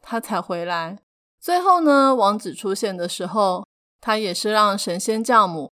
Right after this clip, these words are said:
帮她换上漂亮的礼服，才敢出现在王子面前。德国版本里面，对母亲的思念转化成白鸽，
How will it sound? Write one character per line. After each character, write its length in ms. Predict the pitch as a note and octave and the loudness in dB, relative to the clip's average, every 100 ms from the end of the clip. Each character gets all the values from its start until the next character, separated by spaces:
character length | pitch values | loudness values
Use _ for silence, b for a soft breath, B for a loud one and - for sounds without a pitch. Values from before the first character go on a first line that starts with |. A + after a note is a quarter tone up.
| _ | _
帮 180 | _ B3 | _ 0
她 160 | C#4 D#4 | 4 4
换 240 | D#4 D4 | 6 4
上 240 | C#4 C#4+ B3+ | 4 4 4
漂 200 | C4 C4 | 2 2
亮 160 | C4 | 2
的 100 | A3+ | 2
礼 200 | F#3 F3 | -2 -2
服， 460 | E3+ F#3 F3 F3+ G3 - _ _ - | -6 -8 -6 -6 -8 -10 _ _ -20
才 240 | - F#3 | -8 -4
敢 260 | G3+ F#3 E3 | 0 -2 -4
出 220 | - G3 | -6 -4
现 240 | G#3+ F#3+ | -4 -4
在 180 | G3 F#3 | 0 0
王 220 | E3+ F3 | 0 -4
子 160 | G#3 G#3 | -6 -8
面 300 | F#3+ G#3 F#3 | -6 -4 -4
前。 500 | - F#3+ D#3+ E3 G3+ - _ _ _ _ | -6 -6 -6 -8 -12 -16 _ _ _ _
德 200 | A#3+ C4 | -2 0
国 180 | D4 C#4 | 0 2
版 240 | B3+ C#4 | 2 2
本 180 | D4 B3 | 2 2
里 140 | G3+ | -2
面， 480 | F3+ A3 A#3 G#3+ G#3 - _ _ _ | -4 -4 -2 -4 -6 -12 _ _ _
对 120 | C4+ | 0
母 160 | A#3+ F#3+ | 0 -2
亲 160 | - | -4
的 140 | A#3+ A3 | -4 -4
思 240 | - A#3 | -2 -2
念 340 | A#3+ A#3+ G#3+ | 0 -2 -2
转 140 | F#3 - | -6 -12
化 260 | - A#3 | -2 0
成 240 | G#3+ A3 F3+ | 0 -4 -6
白 240 | F#3+ F#3 | -2 -2
鸽， 400 | F#3 A3 A3 A3+ | 0 0 0 -2